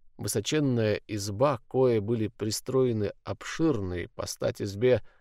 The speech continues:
резные сени и амбар. Около избы сидела верхом на конях добрая дюжина всадников. По оружию дорогому и упряжи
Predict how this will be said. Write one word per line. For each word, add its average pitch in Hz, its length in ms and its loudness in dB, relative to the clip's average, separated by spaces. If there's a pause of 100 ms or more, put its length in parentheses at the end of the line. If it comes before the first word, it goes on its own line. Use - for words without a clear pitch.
(120)
резные 117 560 -2
сени 123 560 -4 (100)
и 107 180 -8
амбар. 101 600 -6 (560)
Около 113 320 2
избы 110 500 0
сидела 113 400 -4
верхом 131 480 -2
на 110 100 -4
конях 127 380 -2
добрая 131 480 0
дюжина 101 480 -4
всадников. - 840 -8 (480)
По 98 160 2
оружию 117 460 0
дорогому 104 640 -2
и - 220 -14
упряжи 113 580 0